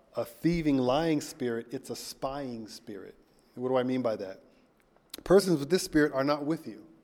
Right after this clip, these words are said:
They're not for you. But they will use information against you, against your ministry. They might spread gossip or something that, if they're on a board, they might hear something that's,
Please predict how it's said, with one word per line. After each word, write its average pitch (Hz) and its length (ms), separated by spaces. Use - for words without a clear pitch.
They're 151 100
not 127 220
for 147 200
you. 101 180
But 131 80
they 143 100
will 139 100
use 175 240
information 139 480
against 131 480
you, 101 160
against 127 320
your 127 100
ministry. 120 480
They 107 100
might 117 200
spread 135 320
gossip 131 400
or 101 60
something 127 340
that, 120 180
if 113 80
they're 123 100
on 123 80
a 123 60
board, 123 400
they 120 80
might 117 200
hear 135 200
something 127 340
that's, 113 240